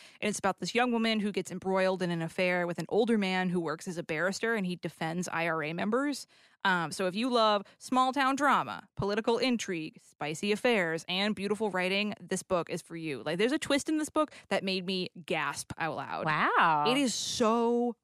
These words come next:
Speaker 1: good. And it's just, like, it's a very quiet book.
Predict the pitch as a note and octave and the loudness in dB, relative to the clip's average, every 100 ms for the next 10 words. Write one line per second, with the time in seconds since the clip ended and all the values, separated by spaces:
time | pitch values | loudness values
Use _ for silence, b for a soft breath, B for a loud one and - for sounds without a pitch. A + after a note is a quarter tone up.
0 | - E3+ F3+ D3+ G2 C3+ b b b G3 | -10 0 0 0 -4 -10 b b b -2
1 | F#3 E3 F#3 - G3+ - F#3+ F3+ F3 _ | 0 0 -4 -2 -2 0 0 0 -4 _
2 | - F#3+ - G3 F#3 D#3+ - - F3 D#3 | -12 -10 -4 -2 0 -2 -8 -8 -4 -2
3 | B3 C4+ - D#4 E4+ - - | -2 -2 0 -2 -2 -10 -20